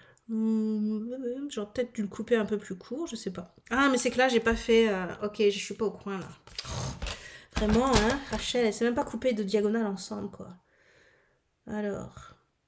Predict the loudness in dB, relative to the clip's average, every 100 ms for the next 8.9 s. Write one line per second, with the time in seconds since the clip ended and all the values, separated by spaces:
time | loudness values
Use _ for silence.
0 | -16 -10 -8 -6 -8 -8 -10 -10 -8 -6
1 | -6 -8 -14 -4 -2 -2 -6 -12 _ _
2 | -20 -20 -20 -20 _ _ -8 -4 0 2
3 | 2 2 0 -2 -8 -12 _ _ _ 8
4 | 8 8 -2 -10 -10 -12 -12 -14 -18 0
5 | 2 6 6 6 2 2 2 0 -2 -4
6 | -2 -2 -2 -6 -2 -2 -2 -4 2 2
7 | 2 -2 -6 -8 -10 -10 -8 -6 -6 -8
8 | _ -20 -14 -14 -14 -8 0 0 0